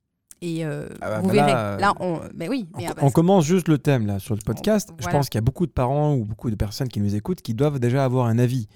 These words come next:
Speaker 1: Oui.
Speaker 2: sur les écrans.
Speaker 1: Alors, nous,
Speaker 2: Alors,
Speaker 1: on n'a pas de parti pris, hein,
Speaker 2: voilà,
Speaker 1: on
Speaker 2: on
Speaker 1: va
Speaker 2: veut
Speaker 1: pas
Speaker 2: pas prendre parti d'un côté ou de l'autre. Pour nous, on veut, on veut, on veut rester vraiment le,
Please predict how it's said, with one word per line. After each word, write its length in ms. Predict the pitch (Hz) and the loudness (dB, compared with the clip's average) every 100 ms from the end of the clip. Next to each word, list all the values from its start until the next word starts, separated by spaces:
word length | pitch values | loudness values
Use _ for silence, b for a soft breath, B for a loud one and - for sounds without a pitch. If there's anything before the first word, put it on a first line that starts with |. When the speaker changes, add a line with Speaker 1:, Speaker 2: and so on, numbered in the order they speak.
| b | b
Speaker 1:
Oui. 180 | 190 - | -10 -10
Speaker 2:
sur 160 | - 127 | -6 0
les 160 | 104 110 | 2 0
écrans. 320 | - 170 220 b b | 0 -2 -2 b b
Speaker 1:
Alors, 200 | 196 202 | -2 0
nous, 60 | |
Speaker 2:
Alors, 40 | 277 | 2
Speaker 1:
on 20 | |
n'a 80 | 226 | 2
pas 100 | 226 | 0
de 60 | 240 | -2
parti 280 | 254 - 220 | -6 -8 -10
pris, 200 | - 254 | -8 0
hein, 80 | |
Speaker 2:
voilà, 180 | 220 151 | 4 4
Speaker 1:
on 40 | 139 | 6
Speaker 2:
on 20 | |
Speaker 1:
va 160 | 117 | 4
Speaker 2:
veut 40 | 202 | 4
Speaker 1:
pas 20 | |
Speaker 2:
pas 100 | 185 | 2
prendre 240 | - 151 | 2 -2
parti 340 | 131 131 - 160 | -2 -4 -2 -2
d'un 160 | 151 | 0
côté 340 | 147 151 135 143 | 2 2 2 0
ou 120 | 120 | 0
de 80 | 113 | 2
l'autre. 260 | 202 220 | 0 0
Pour 160 | 135 127 | -6 -2
nous, 80 | 151 | 0
on 140 | 196 | 0
veut, 120 | 117 123 | 0 -2
on 60 | |
veut, 120 | 113 110 | -4 -6
on 80 | - | -6
veut 100 | 110 | -4
rester 240 | 113 113 113 | -2 -2 -4
vraiment 360 | 110 151 170 | -2 -2 0
le, 100 | 147 | -2